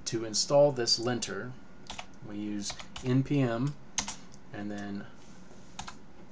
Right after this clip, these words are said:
install. Oops.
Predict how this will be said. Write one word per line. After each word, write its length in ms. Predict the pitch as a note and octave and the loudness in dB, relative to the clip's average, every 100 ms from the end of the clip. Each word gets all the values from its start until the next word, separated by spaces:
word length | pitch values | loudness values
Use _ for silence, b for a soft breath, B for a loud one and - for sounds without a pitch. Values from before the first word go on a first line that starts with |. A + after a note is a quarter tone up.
| - - - | -14 -12 -8
install. 580 | G#2 - C3 A2 G#2+ C3+ - - - - - - - - - - - - - - - C#3+ | -4 0 2 2 2 0 -6 -10 -10 -10 -12 -12 -12 -10 -6 -4 -6 -8 -12 -12 -10 -10
Oops. 340 | D3 - - | -8 -10 -10